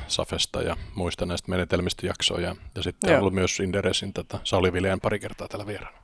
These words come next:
Speaker 2: Niin, puhumassa tiilistä vai?
Speaker 1: No ei,
Speaker 2: Ei.
Speaker 1: todellakaan, vaan niinku, ö, osakesijoittamisesta,
Speaker 2: <laughs> No
Speaker 1: mutta tota
Speaker 2: niin.
Speaker 1: tiili onkin, siitä voisi ottaa muuten jakson, mutta tämmönen niinku ihan lean koodaus, niin tota on, on ihan mielenkiintoinen. Se on varmaan joku itseohjautuva variantti siitä.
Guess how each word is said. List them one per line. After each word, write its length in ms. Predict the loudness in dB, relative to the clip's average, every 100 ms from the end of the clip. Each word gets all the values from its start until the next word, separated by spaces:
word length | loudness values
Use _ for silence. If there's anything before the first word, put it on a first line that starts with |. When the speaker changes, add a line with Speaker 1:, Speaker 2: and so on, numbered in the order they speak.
| -6 6
Speaker 2:
Niin, 180 | 8
puhumassa 460 | 10 10 10 8 6
tiilistä 520 | 4 4 4 2 2
vai? 180 | 4 4 2 0
Speaker 1:
No 240 | 8 10
ei, 240 | 12 10 10
Speaker 2:
Ei. 300 | 12 12 12
Speaker 1:
todellakaan, 560 | 12 12 10 10 8
vaan 220 | 8 8 6
niinku, 260 | 4 2 4
ö, 140 | 6 6
osakesijoittamisesta, 1000 | 6 4 2 2 0 -2 -2 -2 -4 -2
Speaker 2:
<laughs> 20 |
No 40 |
Speaker 1:
mutta 200 | 4 4 4
tota 80 | 4 2
Speaker 2:
niin. 120 | 6
Speaker 1:
tiili 300 | 8 8 8
onkin, 240 | 4 0 -2
siitä 240 | 2 4
voisi 180 | 4 4
ottaa 220 | 0 0 0
muuten 280 | 0 -2
jakson, 320 | -4 -6 -8 -8
mutta 260 | -12 -12 -12
tämmönen 380 | -10 -8 -8 -8
niinku 160 | -6
ihan 260 | -4 0 2
lean 260 | 2 2 -2 -6
koodaus, 500 | 4 6 8 6 2
niin 160 | 0 -4
tota 300 | -6 -6 -8 -6
on, 120 | -8 -8 -8
on 120 | -8 -6
ihan 120 | -4
mielenkiintoinen. 500 | -4 -4 -6 -8 -4
Se 80 | -4
on 140 | -4 -2
varmaan 320 | 2 6 6
joku 220 | 4 2 2
itseohjautuva 720 | 4 4 6 4 2 -2 -4 0
variantti 400 | 0 0 -4 -6
siitä. 260 | -4 -6